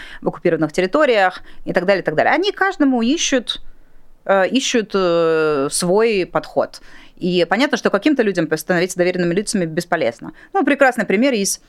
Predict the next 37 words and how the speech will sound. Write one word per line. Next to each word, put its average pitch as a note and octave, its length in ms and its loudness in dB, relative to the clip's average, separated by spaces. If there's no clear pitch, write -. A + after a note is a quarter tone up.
из, F#3 640 0
из F#3+ 180 0
недавнего G3+ 460 2
прошлого, C#3 440 0
хотя D3 220 -2
уже D3 120 -2
не D3+ 140 0
такого D#3+ 220 0
не, D3 340 0
не, D#3 220 0
недавнего, D3 580 -2
сколько - 240 -10
прошло, - 400 -4
много D#3 300 -2
лет, B2 140 -4
уже - 100 -18
больше D#3+ 160 -4
десяти. D#3 380 -6
А, F3+ 260 2
Чулпан C4+ 280 2
Хаматова, G3 500 0
которую F3 320 2
все E3 160 -2
знают F#3+ 540 0
и, F3+ 720 -2
э, D#3+ 280 4
используют F3 640 0
всегда F#3 420 -2
как E3+ 240 -2
вот D#3+ 160 -2
пример E3 320 -2
такого D#3 320 -2
давления D#3+ 480 0
на C#3 120 -2
публичных D3 440 -10
людей, A#3+ 340 -2
э, E3 260 0